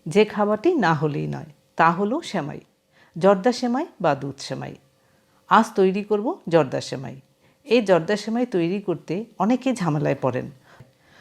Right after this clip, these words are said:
তবে একটি সমস্যায় অনেকেই পড়েন, কখনো সেমাই রান্না করতে গেলে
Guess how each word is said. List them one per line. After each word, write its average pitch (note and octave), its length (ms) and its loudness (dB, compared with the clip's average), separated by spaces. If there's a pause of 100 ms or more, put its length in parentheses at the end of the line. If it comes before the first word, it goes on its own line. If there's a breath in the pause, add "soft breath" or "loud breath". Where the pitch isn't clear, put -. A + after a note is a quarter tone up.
(160 soft breath)
তবে A#3 160 4
একটি A#3 360 4
সমস্যায় B3+ 640 -4
অনেকেই F#3+ 380 -2
পড়েন, B2 340 -2 (400 soft breath)
কখনো A#3+ 380 2
সেমাই F#3+ 400 -4
রান্না E3+ 340 0
করতে G#3 340 -6
গেলে F3 260 -2